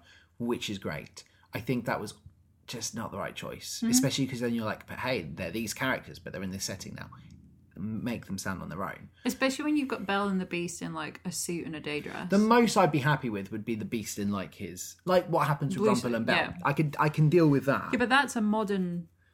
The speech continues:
Speaker 2: that suit was too modern to be in the animated
Speaker 1: Yeah,
Speaker 2: Beauty and the Beast.
Speaker 1: but
Speaker 2: Like,
Speaker 1: I just feel like it's that, that, that was way too much for me.
Speaker 2: Mm-hmm.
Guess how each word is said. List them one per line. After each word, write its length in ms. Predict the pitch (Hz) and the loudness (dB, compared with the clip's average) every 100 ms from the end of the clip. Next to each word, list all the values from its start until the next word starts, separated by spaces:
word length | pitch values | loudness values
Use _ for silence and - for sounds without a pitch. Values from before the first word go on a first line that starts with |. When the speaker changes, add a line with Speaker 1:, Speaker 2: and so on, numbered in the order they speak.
| _ _ | _ _
Speaker 2:
that 380 | 226 254 - - | 6 6 6 -6
suit 340 | - - 233 - | -4 0 0 0
was 180 | 185 - | -4 -2
too 220 | - 202 | 2 2
modern 340 | 185 175 175 | 2 0 -4
to 100 | 175 | -4
be 200 | 175 180 | -2 -2
in 320 | 165 160 160 - _ _ _ _ _ - | -2 -6 -10 -14 _ _ _ _ _ -4
the 140 | 170 | 6
animated 440 | 226 202 165 151 | 6 6 2 6
Speaker 1:
Yeah, 180 | 175 117 | 6 6
Speaker 2:
Beauty 260 | 160 151 160 | 2 -2 -8
and 80 | 151 | -8
the 60 | |
Beast. 340 | - - - - | -8 -8 -2 8
Speaker 1:
but 140 | 131 | 8
Speaker 2:
Like, 160 | 92 - - _ _ _ _ _ _ _ _ _ - | 8 -2 -18 _ _ _ _ _ _ _ _ _ -4
Speaker 1:
I 100 | 139 | -2
just 300 | 151 143 - | 0 0 0
feel 200 | 143 127 | 2 4
like 320 | 117 113 - _ _ _ _ - | 2 0 -6 _ _ _ _ -8
it's 160 | 120 - | -8 -8
that, 300 | - 120 - | -4 -4 0
that, 200 | 123 - | -4 -2
that 180 | 127 104 | -2 -2
was 120 | 110 107 | -2 -4
way 120 | 107 | -4
too 160 | - | -4
much 260 | 104 101 - | -6 -6 -10
for 180 | 104 87 | -10 -10
me. 260 | - - _ _ | -10 -14 _ _
Speaker 2:
Mm-hmm. 220 | 190 190 | -2 -2